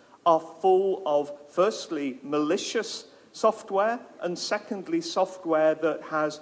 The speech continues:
many known vulnerabilities. So what about the economics? So in your organization, is there an economic factor here?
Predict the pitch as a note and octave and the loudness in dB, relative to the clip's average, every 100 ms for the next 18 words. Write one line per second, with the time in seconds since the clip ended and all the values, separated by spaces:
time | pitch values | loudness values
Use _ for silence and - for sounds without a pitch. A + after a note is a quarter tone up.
0 | - - D#3+ F3 G3+ G3+ F#3+ F3+ F3 E3+ | -16 -12 -2 2 2 0 -6 -4 2 4
1 | F3 E3+ E3+ - C#3+ D3 D3+ D#3+ E3+ E3+ | 4 2 -2 0 0 0 -2 0 0 0
2 | - A2+ G#2+ - - _ _ _ _ _ | -4 -8 -12 -20 -20 _ _ _ _ _
3 | _ _ _ _ _ _ _ _ _ _ | _ _ _ _ _ _ _ _ _ _
4 | _ _ - - _ - - _ - - | _ _ -20 -20 _ -20 -20 _ -4 2
5 | A#3+ C#4+ E4+ D#4+ C4 B3+ - - F#3 A#3+ | 4 6 4 2 2 2 -2 -8 -10 -8
6 | - A3+ - A3 G#3+ A#3 G3 - - - | -8 -12 -8 -4 0 0 0 -4 -12 -14
7 | - - - _ - - A#3 A3+ A#3 A3+ | -12 -12 -16 _ -20 -6 -2 0 -2 0
8 | A3+ C4+ C4 G#3+ G#3 F#3+ F3+ F3+ F#3 F#3 | 2 2 4 2 2 -2 -2 0 -2 -2
9 | - F#3+ F3+ E3+ - - _ _ _ _ | -6 -6 -6 -10 -18 -20 _ _ _ _
10 | _ - A3 C#4 C4 A#3 G#3+ G3+ G#3+ G3+ | _ -8 -6 -4 -4 -2 -2 -4 -6 -2
11 | A3+ A3+ - D3 A#2 - B2+ A#2 A2 | -2 -4 -6 -6 -6 -4 -6 -4 -6